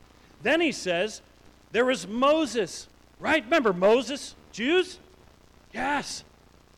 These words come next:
He is our high priest. He is the ultimate high priest in our tradition. That's Moses.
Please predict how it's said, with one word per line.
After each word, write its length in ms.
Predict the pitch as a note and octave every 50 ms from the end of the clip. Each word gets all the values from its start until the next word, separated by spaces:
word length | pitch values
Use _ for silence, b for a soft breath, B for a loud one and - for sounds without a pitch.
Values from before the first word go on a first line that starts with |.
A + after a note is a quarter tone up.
| - -
He 200 | - A#3+ C#4 C4+
is 160 | B3 G#3 G#3+
our 180 | G#3+ A3+ A3 F#3
high 220 | - G#3+ G#3+ G#3+
priest. 440 | - - G#3 A#3+ A#3+ G3+ - - -
He 120 | B3 C#4+
is 160 | C4+ G#3+ F3
the 140 | G3+ B3 A3 - -
ultimate 640 | A#3+ C4+ D4+ D4+ - - D4 D4 D#4 D#4 - - - - _ _ _ _ _ - -
high 280 | - - - G3+ G3 F3+
priest 640 | - - - - A3+ G3 C#3 B2+ B2 - - - - - - - - -
in 120 | - D#3 D#3
our 140 | D3 C#3+ C#3
tradition. 480 | - C#3+ C#3 C#3 F3+ E3 - - - - - - - _ - - _ - - - - - - - - - - - - - - - - - - - - - - - - - - -
That's 220 | D3 E3 E3+ - D3+
Moses. 540 | D#3+ E3 G3 G#3+ - - - - - -